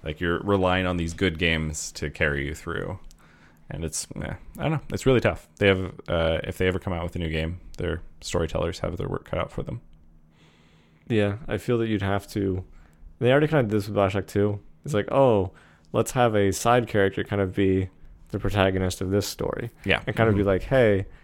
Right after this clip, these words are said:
Speaker 2: similar thing, but from a different perspective."
Speaker 1: Yeah.
Speaker 2: Right?
Speaker 1: They just invert the philosophy you're fighting against in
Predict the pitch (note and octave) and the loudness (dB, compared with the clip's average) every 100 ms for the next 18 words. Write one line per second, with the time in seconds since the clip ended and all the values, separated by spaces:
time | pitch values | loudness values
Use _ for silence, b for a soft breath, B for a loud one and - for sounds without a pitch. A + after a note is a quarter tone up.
0 | b - B2 A2+ G2 - G2+ G2 F#2 - | b -4 0 2 2 2 0 0 -2 -4
1 | G2+ G2 F#2 G#2 - - - F#2 - - | -4 -2 -2 -4 -8 -6 -4 -6 -8 -16
2 | - - - - G2 - - G2+ F#2+ G#2 | -18 -12 -6 -2 -2 -4 -6 -2 -2 0
3 | F#2 E2+ E2 D#2+ D2+ D#2 _ - - - | 0 2 2 0 -2 -4 _ -20 -6 2
4 | F#2 D2+ - - D#2 D#2 D2+ C#2+ C#2+ D2+ | 4 4 0 -4 -2 -2 -4 -4 -6 -6
5 | - - - - G#2 | -8 -10 -8 -8 -6